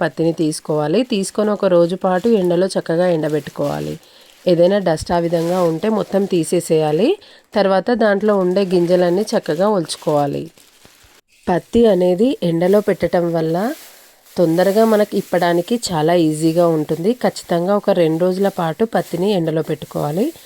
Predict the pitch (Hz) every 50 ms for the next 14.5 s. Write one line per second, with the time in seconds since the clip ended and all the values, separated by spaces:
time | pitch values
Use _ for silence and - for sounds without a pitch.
0 | - - - - _ _ - 185 190 190 185 190 202 208 233 262 254 - 220 202
1 | 190 185 180 - 185 180 170 170 170 156 170 160 160 160 180 214 226 - 214 175
2 | - - 202 226 233 208 185 - 180 170 - 170 165 165 165 - - 165 160 156
3 | - 220 226 233 226 220 208 - - 185 180 175 156 170 165 156 175 196 208 190
4 | 170 - - - 170 156 156 147 147 143 165 - - - - - - - - -
5 | - - - - - - - - - - - - 170 190 180 180 180 214 220 -
6 | 180 175 - 220 208 208 214 208 202 208 220 233 247 220 190 185 185 190 202 247
7 | 330 453 - - - - - 202 185 175 175 180 - - 208 220 262 254 202 185
8 | 185 202 196 180 170 175 180 185 175 175 202 208 208 - 202 170 156 - - -
9 | 175 156 151 151 160 208 233 - - 190 165 165 156 156 165 214 294 381 392 -
10 | - - - - - - - - - - - _ _ - 208 214 202 208 202 196
11 | 190 202 226 233 - 214 180 175 - - 208 202 202 185 - 190 185 - - -
12 | - - 196 165 - - 220 220 214 196 170 165 160 165 180 175 202 202 190 175
13 | - 170 - 170 160 160 156 - - - 240 294 392 - _ _ - - - -
14 | - - - 196 202 185 185 190 190